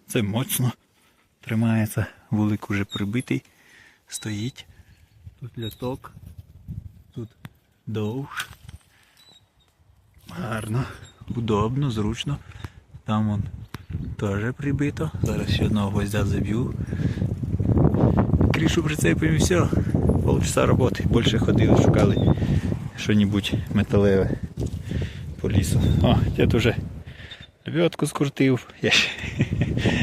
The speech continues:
<laughs> я ще не закинув, а дід уже шабашить. <laughs> Добре, народ, бо дід вже додому готовий їхати, а я ще лазю.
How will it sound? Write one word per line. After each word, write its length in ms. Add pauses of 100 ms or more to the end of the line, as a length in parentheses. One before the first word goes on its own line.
(140)
<laughs> 0
я 240
ще 180
не 140
закинув, 360
а 40
дід 180
уже 220
шабашить. 520 (520)
<laughs> 580
Добре, 340
народ, 320
бо 160
дід 220
вже 300 (280)
додому 360 (760)
готовий 480
їхати, 400
а 20
я 160
ще 260 (180)
лазю. 340